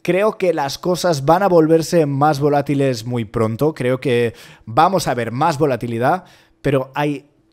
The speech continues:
tantas cosas en este momento. La gente se muestra escéptica,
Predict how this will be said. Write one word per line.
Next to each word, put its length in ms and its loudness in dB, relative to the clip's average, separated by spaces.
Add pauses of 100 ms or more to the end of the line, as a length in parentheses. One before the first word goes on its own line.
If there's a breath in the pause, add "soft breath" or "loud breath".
(140)
tantas 500 -2
cosas 640 0
en 80 -8
este 560 -2
momento. 440 -6
La 140 -8
gente 640 -6 (260 loud breath)
se 140 -8
muestra 420 -8
escéptica, 1040 -2